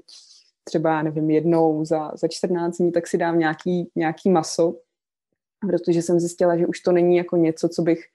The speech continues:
potřebovala, ale že to dělám jako z té čirý radosti, že si to maso můžu, můžu dát. No a tady to je jídlo, což mi přijde taky jako jednoduchá věc, se kterou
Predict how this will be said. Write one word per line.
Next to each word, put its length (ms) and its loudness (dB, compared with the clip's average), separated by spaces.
potřebovala, 720 0
ale 220 0
že 100 -4
to 100 0
dělám 200 0
jako 180 -4
z 60 -10
té 120 -6
čirý 320 -2
radosti, 540 -2
že 120 -8
si 140 -12
to 100 -2
maso 260 -4
můžu, 540 0
můžu 300 -2
dát. 280 -2
No 240 0
a 520 0
tady 180 0
to 100 -2
je 60 2
jídlo, 400 2
což 200 -10
mi 100 0
přijde 260 0
taky 220 -2
jako 160 0
jednoduchá 600 2
věc, 280 0
se 180 -8
kterou 680 -2